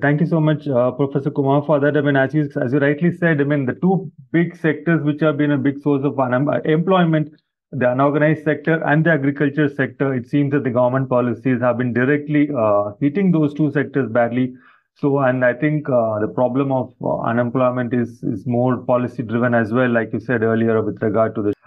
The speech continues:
uh, shocks being policy driven. Uh, and also, if, if the unemployment rate, as you pointed out, is the highest in forty-five years today, then definitely it is higher than, uh, what it was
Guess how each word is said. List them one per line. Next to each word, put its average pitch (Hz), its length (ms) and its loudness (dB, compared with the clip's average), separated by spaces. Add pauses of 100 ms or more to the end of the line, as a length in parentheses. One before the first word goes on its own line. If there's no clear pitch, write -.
uh, 135 80 -6
shocks 123 460 0
being 127 220 -2
policy 117 400 0
driven. 127 440 0 (520)
Uh, 120 320 2
and 135 100 0
also, 147 380 2
if, 156 180 2
if 156 140 0 (100)
the 143 100 0
unemployment 147 800 0
rate, 127 400 2
as 120 140 0
you 120 80 -2
pointed 123 380 -2
out, 120 160 0
is 117 100 0
the 120 140 0
highest 131 540 0
in 139 260 0
forty-five 123 640 -2
years 139 340 2
today, 143 420 0 (380)
then 131 240 -4
definitely 135 520 0
it 117 60 -2
is 127 120 -2
higher 120 340 2
than, 117 420 0
uh, 110 200 2
what 110 260 -2
it 117 100 -6
was 113 460 0